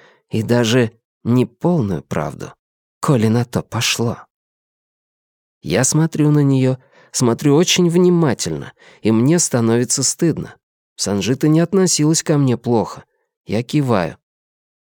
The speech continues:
«Понимаю». Она тихо смеется. <laughs> «Понимаешь.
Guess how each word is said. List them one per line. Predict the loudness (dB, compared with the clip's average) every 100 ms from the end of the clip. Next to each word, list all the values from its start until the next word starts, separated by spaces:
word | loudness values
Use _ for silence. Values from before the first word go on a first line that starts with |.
| _ _ _
«Понимаю». | -2 2 4 4 4 2 0 -2 _ _ _ _ _ -2
Она | 0 0
тихо | 0 -4 -2
смеется. | -2 0 2 0 -2 -6 -8 _ _ _ 0
<laughs> | 0 2
«Понимаешь. | 0 2 2 2 2 0 -4 -8 -12